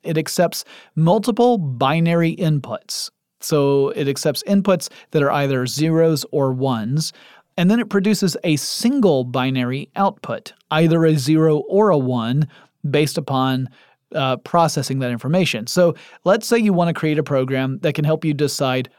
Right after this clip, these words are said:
which restaurant you want to go to. And you've come up with three criteria that you think are really important in order for you to make this decision. And the three criteria you have are, uh, is the restaurant within a twenty-minute drive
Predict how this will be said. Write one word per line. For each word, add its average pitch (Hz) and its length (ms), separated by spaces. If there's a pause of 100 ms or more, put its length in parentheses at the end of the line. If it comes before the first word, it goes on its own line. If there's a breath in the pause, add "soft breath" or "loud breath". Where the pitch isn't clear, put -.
(120 soft breath)
which 208 300
restaurant 139 500 (100)
you 151 160
want 135 240
to 139 60
go 127 160
to. 107 200 (760)
And 180 100
you've 190 120
come 247 200
up 214 160 (360 loud breath)
with 180 260
three 190 240
criteria 135 760 (140)
that 151 180
you 165 80
think 156 480
are 156 140
really 156 380
important 139 540 (260)
in 156 140
order 147 200
for 156 140
you 147 60
to 139 80
make 135 260
this 131 160
decision. - 540 (640 soft breath)
And 160 220
the 139 60
three 247 240
criteria 180 680
you 151 240
have 127 420
are, 127 420
uh, 127 200 (200)
is 202 240
the 247 100
restaurant 170 520
within 139 280
a 127 80
twenty-minute 165 800
drive 135 560